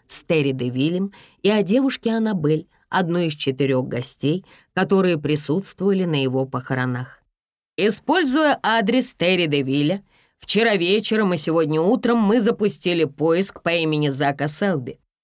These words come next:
продолжила Мосс. «Он изучал театральное мастерство в Королевской академии драматического искусства, ведущей лондонской театральной школе. Учился три года,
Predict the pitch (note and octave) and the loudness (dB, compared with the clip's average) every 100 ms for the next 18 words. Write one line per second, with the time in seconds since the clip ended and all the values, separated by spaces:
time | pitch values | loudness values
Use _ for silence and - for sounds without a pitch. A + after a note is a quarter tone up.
0 | _ D#3+ F3 D3 C#3+ B2+ C#3 C#3 B2 B2 | _ -2 0 0 0 0 -2 0 -2 -6
1 | - _ _ _ _ - C4 E4 D4 C4+ | -12 _ _ _ _ -2 2 2 2 0
2 | B3+ B3 B3 F#3 E3+ D3+ D3 D#3+ D#3+ D3+ | 0 0 0 0 -2 -2 0 0 2 0
3 | C#3+ C#3+ - C3 - - F3+ G#3+ - D#3+ | 0 -2 -2 -4 -4 0 0 0 0 0
4 | D#3+ E3+ E3 D#3 D3 C#3+ C#3+ D#3+ E3+ F3 | 2 0 -2 -2 -2 -2 -2 -2 -2 -2
5 | D3+ D#3 D3+ D3+ D#3 D3+ D3+ - D3 D#3+ | 0 0 0 0 -2 -2 -4 -4 -2 -2
6 | D#3 - B3 - G2+ - _ _ _ - | -2 -4 -4 -6 -12 -14 _ _ _ -4
7 | E3+ G#3 D4+ D#4+ D#4+ B3 G3 A3 C4+ C4+ | 0 2 2 2 2 2 2 2 0 0
8 | C4+ C4 F3 C#3 C3 C#3 D3 C#3+ C#3 - | -2 -2 0 -2 0 0 0 -2 -4 -6
9 | A#2 A2+ - _ _ - G3+ A3+ A#3+ B3 | -6 -6 -14 _ _ -2 0 2 2 2
10 | F3 D3+ B2+ B2+ D#3 F3+ | 0 -4 -4 0 0 0